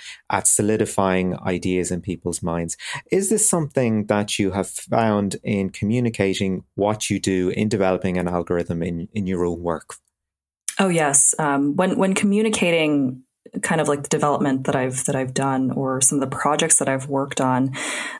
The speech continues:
Speaker 2: um, one of the reasons why I think my work is so memorable is not because it was amazing or it was super innovative, although I, I, I hope it's those things too. But, um, I, you know, honestly, I think it's the fact that I was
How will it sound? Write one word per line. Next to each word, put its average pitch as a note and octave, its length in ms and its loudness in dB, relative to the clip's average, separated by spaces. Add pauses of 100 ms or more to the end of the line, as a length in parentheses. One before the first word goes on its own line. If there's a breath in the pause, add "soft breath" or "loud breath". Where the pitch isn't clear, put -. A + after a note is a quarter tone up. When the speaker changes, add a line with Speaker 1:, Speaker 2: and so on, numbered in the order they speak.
Speaker 2:
um, - 560 2 (120)
one G3+ 360 2
of G3 100 2
the F3+ 100 4
reasons E3+ 460 4
why C#3 320 2
I C#3+ 140 2
think C3+ 600 -2 (200)
my D#3+ 140 4
work C#3+ 360 2
is C#3+ 140 4
so C#3+ 140 2
memorable C3 580 2
is D3+ 160 4
not D4 160 0
because G#3 240 0
it D#3+ 80 0
was C#3+ 140 2
amazing C3+ 720 2
or C3 160 2
it - 80 -2
was C3+ 260 2 (260 loud breath)
super A#3 400 4
innovative, D3+ 380 2
although D#3+ 300 2
I, C#3+ 400 2
I, - 120 2
I C#3 60 2
hope F3 260 0
it's C3+ 120 4
those C3+ 240 2
things B2+ 280 2
too. C3 280 2
But, B2+ 260 0 (400 loud breath)
um, D3 400 4
I, - 260 2 (120)
you F#3+ 120 2
know, E3 80 4
honestly, E3+ 480 4
I D3 100 2
think D3+ 240 0
it's - 160 4
the D3+ 100 0
fact D3+ 360 0
that C#3+ 100 2
I C#3 80 4
was C3+ 200 2